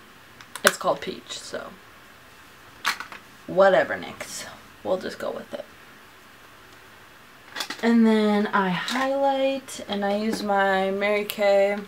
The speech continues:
Couldn't even tell you what color it is. There's only two. There's this one,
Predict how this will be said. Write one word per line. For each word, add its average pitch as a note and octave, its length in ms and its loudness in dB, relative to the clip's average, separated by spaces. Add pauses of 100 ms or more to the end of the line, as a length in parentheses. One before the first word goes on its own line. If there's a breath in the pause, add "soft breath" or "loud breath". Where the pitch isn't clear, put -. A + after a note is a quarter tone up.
(1300 loud breath)
Couldn't A3+ 220 4
even G#3+ 260 4
tell F#3+ 260 4
you F#3 220 4
what - 180 4
color F#3 380 4
it F#3 80 4
is. F#3 200 2
There's F#3 200 -2
only G3+ 340 -2
two. F#3+ 340 -2
There's F3+ 260 -2
this G3 340 0
one, A3+ 440 2